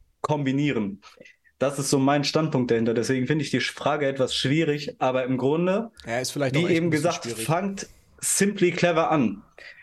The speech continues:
Speaker 1: Mit zwei E M As oder sowas, wenn die sich kreuzen, Long, Short, experimentiert damit. Im Vergleich dazu, wir haben ja, mh, sag ich mal, einmal die E-M-A-Indikatoren, die meistens auf dem Chart angelegt sind, ebenso wie Orderblock-Indikatoren
Speaker 2: Mhm.
Speaker 1: oder sowas.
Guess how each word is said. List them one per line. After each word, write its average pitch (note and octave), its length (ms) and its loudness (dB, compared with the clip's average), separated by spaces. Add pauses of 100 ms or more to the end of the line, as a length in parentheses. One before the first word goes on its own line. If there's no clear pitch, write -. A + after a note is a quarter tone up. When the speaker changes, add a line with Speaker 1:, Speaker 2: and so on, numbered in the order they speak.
(140)
Speaker 1:
Mit D3 200 0
zwei D#3+ 300 0
E E3+ 200 2
M D#3 140 0
As F3 320 0
oder E3 200 2
sowas, D#3 320 0
wenn C#3 120 0
die D3 120 0
sich C#3+ 240 -2
kreuzen, D3 520 0
Long, C#3 300 0
Short, D3+ 500 -2
experimentiert C#3 920 0
damit. D#3 360 -2 (480)
Im C3 120 0
Vergleich D3+ 440 0
dazu, D3+ 600 0
wir B2 100 2
haben C#3+ 160 0
ja, C3+ 400 0 (240)
mh, B2+ 640 0
sag C3 160 0
ich B2 140 -4
mal, A#2 120 2
einmal C3+ 280 0
die B2 180 0
E-M-A-Indikatoren, D3 1120 0
die C3+ 100 0
meistens B2 340 -2
auf C#3 200 -2
dem B2+ 160 -2
Chart - 320 -2
angelegt E3 480 0
sind, D3 160 0
ebenso B2+ 340 0
wie A#2 80 2
Orderblock-Indikatoren D3+ 1160 0
Speaker 2:
Mhm. D3+ 60 -2
Speaker 1:
oder D3 180 0
sowas. D3+ 360 -2